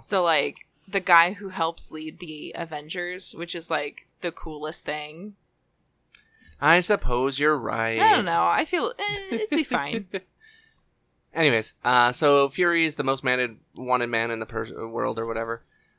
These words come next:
Speaker 2: Uh, Fury has no choice but to leave the hospital with, uh, Scrody threatening him to unleash the entire Secret Service on him if he ever gets near the president again. Which, again,
Speaker 1: Where
Speaker 2: not
Speaker 1: are
Speaker 2: ki-,
Speaker 1: they?
Speaker 2: not killing Fury.
Speaker 1: Yeah.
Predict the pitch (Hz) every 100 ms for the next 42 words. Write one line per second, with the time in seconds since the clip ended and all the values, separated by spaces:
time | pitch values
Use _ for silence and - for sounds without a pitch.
0 | - 113 113 156 156 156 151 143 131 123
1 | 120 139 139 139 131 131 123 123 127 143
2 | 131 127 123 123 131 123 117 117 - 110
3 | 113 - 127 123 123 127 120 101 117 113
4 | 110 107 - - 135 135 117 117 - 120
5 | 110 - 127 127 143 127 127 - 123 117
6 | 117 113 113 113 113 - - _ - 131
7 | 123 123 120 117 120 113 110 117 113 113
8 | 113 110 107 104 127 123 131 160 120 127
9 | - _ _ _ - 117 202 202 180 123
10 | 120 127 127 131 - 143 139 135 104 107
11 | 131 _ _ _ _ - 123